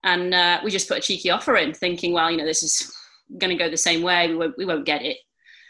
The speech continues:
Uh, and then we actually ended up getting it. So that, that kind of became the start of it then. We did a,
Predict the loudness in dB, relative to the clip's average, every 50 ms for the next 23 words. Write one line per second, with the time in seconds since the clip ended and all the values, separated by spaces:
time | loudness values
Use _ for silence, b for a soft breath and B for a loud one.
0 | b b b 2 4 4 4 4 4 4 2 2 4 2 2 2 2 2 4 2
1 | 4 4 4 4 4 4 2 0 -4 -8 _ _ -2 -2 2 2 2 0 0 0
2 | 0 0 0 0 -2 -12 -18 _ _ -20 -20 _ _ -10 -2 2 2 2 4 2
3 | -2 -4 -6 -4 -2 -2 -2 0 -2 -2 2 4 4 4 4 2 0 0 0 2
4 | 0 0 0 0 -2 -2 -2 0 0 2 4 4 2 2